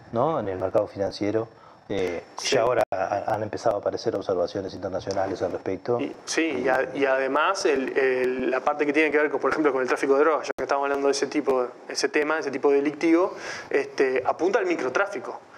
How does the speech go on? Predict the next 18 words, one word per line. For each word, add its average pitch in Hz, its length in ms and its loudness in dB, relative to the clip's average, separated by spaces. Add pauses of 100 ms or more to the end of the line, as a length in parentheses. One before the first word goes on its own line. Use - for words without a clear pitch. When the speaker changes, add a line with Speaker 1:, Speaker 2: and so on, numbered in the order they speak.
(320)
Speaker 2:
Está - 280 0
en 190 80 2
la 180 100 4
luc 214 360 0 (100)
y 135 240 0
está 185 240 2
también 208 240 0
como 202 200 2
priorización 143 600 2
en 202 80 4
la 147 60 2
fiscalía 143 640 2
eso, - 240 -4 (440)
¿no? 160 140 2
El 196 120 -2
combate 156 420 0
al 202 80 2
microtráfico, 135 800 0